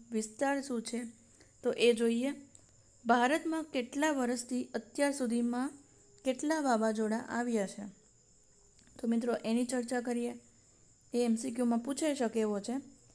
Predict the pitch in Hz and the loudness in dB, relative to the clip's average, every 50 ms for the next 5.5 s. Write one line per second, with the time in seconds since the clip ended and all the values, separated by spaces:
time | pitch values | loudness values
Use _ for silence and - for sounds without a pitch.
0 | - - - - - - - 254 277 277 294 285 302 294 269 240 - - 240 254 | -20 -20 -20 -20 -10 -4 0 2 2 2 2 0 2 2 2 2 2 2 2 2
1 | 262 277 277 269 247 226 233 240 247 240 233 262 254 226 247 262 277 277 262 - | 2 2 2 2 2 2 2 2 0 0 0 -2 -2 0 0 0 0 0 -2 -2
2 | 233 208 202 - - - - - - _ _ - - - 269 247 214 214 240 226 | -4 -6 -6 -8 -14 -20 -20 -20 -20 _ _ -20 -8 -4 -2 -2 0 0 0 2
3 | 214 214 220 254 254 277 262 254 269 269 254 240 214 214 226 240 233 254 254 247 | 2 2 2 0 0 0 0 0 0 0 2 2 2 2 2 2 2 2 0 0
4 | 254 262 254 262 262 - 226 214 214 - 262 269 269 285 277 277 277 - 294 294 | 0 -2 -2 0 0 0 0 -2 0 0 2 2 2 2 0 0 -2 -2 -2 -2
5 | 269 277 233 220 214 202 202 208 - - | 0 0 0 0 0 0 -2 -4 -6 -8